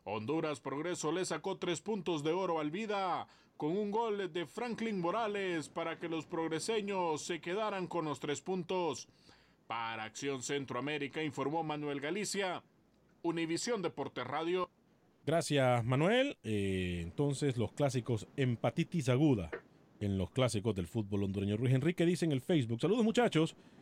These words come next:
Speaker 2: Me gusta mucho tu programa, Alex. Siempre los escucho aquí en Houston". Luis el Flaco Escobar, siempre con nosotros. Camilo Velázquez, cuando le quiere dar la gana de trabajar, trabaja. José Ángel Rodríguez, el rookie de Panamá, igual lo mismo.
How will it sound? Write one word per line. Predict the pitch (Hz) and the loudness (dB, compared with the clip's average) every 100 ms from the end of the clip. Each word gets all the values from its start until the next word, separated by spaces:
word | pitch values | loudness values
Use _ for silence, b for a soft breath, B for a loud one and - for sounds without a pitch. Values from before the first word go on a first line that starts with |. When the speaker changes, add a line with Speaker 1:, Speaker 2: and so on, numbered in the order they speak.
| B - | B -2
Speaker 2:
Me | 160 | 0
gusta | 240 226 | 2 4
mucho | 214 196 170 | 4 4 2
tu | 156 | 2
programa, | 151 175 147 143 | 4 4 4 4
Alex. | 131 104 - | 2 2 -2
Siempre | - 185 151 120 104 | -2 2 4 2 0
los | 98 | 0
escucho | 95 - 135 104 | 0 0 0 0
aquí | - | -2
en | 110 | -2
Houston". | 95 82 - 78 b b b b _ _ | -4 -8 -12 -18 b b b b _ _
Luis | 117 143 139 | -2 -2 -2
el | 120 | -2
Flaco | 147 131 | -2 -2
Escobar, | - 110 170 202 | -4 2 2 2
siempre | 156 139 139 | 0 -4 -4
con | 120 | -4
nosotros. | 110 151 190 175 | -4 -2 -2 -2
Camilo | 135 127 135 | -2 0 2
Velázquez, | 120 123 131 131 | 4 2 0 -2
cuando | - 104 101 95 - - - - - - | -4 -6 -6 -10 -18 -20 -20 -20 -20 -10
le | 113 113 101 - | -4 -4 -4 0
quiere | 139 139 | 2 4
dar | 139 | 4
la | 123 | 2
gana | 127 127 | 2 0
de | |
trabajar, | 113 101 117 110 | 0 0 0 0
trabaja. | 107 143 170 139 143 139 B B B _ | 0 2 2 2 -2 -4 B B B _
José | 104 123 | -4 -2
Ángel | 113 | 0
Rodríguez, | 107 107 110 104 | 0 0 2 0
el | 104 | 0
rookie | 113 107 | 0 -2
de | 95 | 0
Panamá, | 92 92 113 113 | -2 0 0 -2
igual | - 95 131 127 | -6 0 2 4
lo | 110 | 2
mismo. | 135 170 131 120 127 | 2 2 2 -2 -6